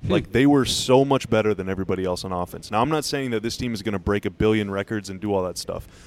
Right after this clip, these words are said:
Speaker 2: But what I am saying is you have kind of the archetypes, right? You have the bigger wing who can take screens. You have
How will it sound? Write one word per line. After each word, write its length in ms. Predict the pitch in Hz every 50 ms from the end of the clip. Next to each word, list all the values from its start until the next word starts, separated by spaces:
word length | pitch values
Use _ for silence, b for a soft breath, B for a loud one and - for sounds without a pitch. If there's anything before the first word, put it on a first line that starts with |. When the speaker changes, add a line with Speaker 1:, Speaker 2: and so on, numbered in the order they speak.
| B B B B B -
Speaker 2:
But 100 | 110 101
what 140 | 110 117 113
I 100 | 113 135
am 160 | 180 190 160
saying 340 | - - 110 104 98 92 92
is 300 | 90 90 87 87 - - _ _ -
you 120 | 98 104 104
have 360 | 104 123 120 120 123 123 -
kind 200 | - 127 123 120
of 80 | 101 90
the 80 | 98 -
archetypes, 760 | 107 120 117 - 110 - 107 87 90 92 - - - -
right? 240 | 101 101 101 107 98 - -
You 120 | 104 104
have 280 | 104 104 101 98 90 90
the 80 | 98
bigger 360 | 87 85 110 113 113 135 147 143
wing 480 | 120 117 117 110 110 113 113 120 123 _ _ _ _ _ _ _ _ -
who 160 | - 110 101 95
can 200 | - - 101 90
take 220 | - 110 110 -
screens. 500 | - - - 110 107 107 113 117 113 -
You 120 | 113 110 101
have 360 | 98 98 104 101 - -